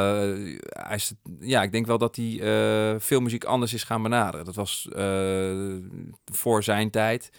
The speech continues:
was dat wel heel traditioneel, altijd gewoon alleen maar orkest. En wat hij is gaan doen, is wel heel veel gaan combineren met elektronica en, eh, en orkest en, eh,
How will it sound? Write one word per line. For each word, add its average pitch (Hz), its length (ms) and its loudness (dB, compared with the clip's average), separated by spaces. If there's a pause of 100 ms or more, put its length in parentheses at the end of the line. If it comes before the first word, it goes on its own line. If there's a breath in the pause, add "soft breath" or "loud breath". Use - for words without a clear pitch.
(360 loud breath)
was 110 140 -2
dat 107 100 -2
wel 110 80 2
heel 117 160 6
traditioneel, 107 560 2
altijd 113 240 0
gewoon 101 180 -2
alleen 98 200 0
maar 98 80 -4
orkest. 107 320 -2
En 110 60 -6
wat 101 100 -4
hij 90 120 -6
is 95 80 -8
gaan 101 120 -6
doen, 104 100 0
is 101 100 -4
wel 101 100 -2
heel 110 160 0
veel 104 140 -6
gaan 104 120 -6
combineren 104 480 2
met 101 100 -2
elektronica 98 800 -2
en, 90 300 -8
eh, 92 400 -4
en 98 100 -6
orkest 98 400 -4
en, 95 280 -6
eh, 95 260 -4